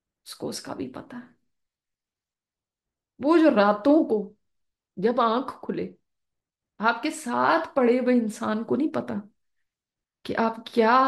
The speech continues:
महसूस कर रहे हैं, किस चीज से गुजर रहे हैं। वो साथ लेटा होगा, नहीं पता उसको, लेकिन उस,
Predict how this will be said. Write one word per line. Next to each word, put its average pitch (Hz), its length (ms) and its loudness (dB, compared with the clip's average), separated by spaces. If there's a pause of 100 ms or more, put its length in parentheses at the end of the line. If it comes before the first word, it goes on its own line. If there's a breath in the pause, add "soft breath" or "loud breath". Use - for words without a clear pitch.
(260)
महसूस 220 520 0
कर - 200 -2
रहे 240 140 -6
हैं, 247 220 -10 (1300)
किस 254 260 -2
चीज 226 200 2
से 247 160 2
गुजर 208 380 2
रहे 208 180 -4
हैं। 247 140 -6 (760)
वो 208 80 -6
साथ 302 380 4
लेटा 339 300 8
होगा, 220 300 4 (340)
नहीं 220 180 -2
पता - 260 -10
उसको, - 280 -14 (920)
लेकिन 214 320 -6
उस, - 360 -14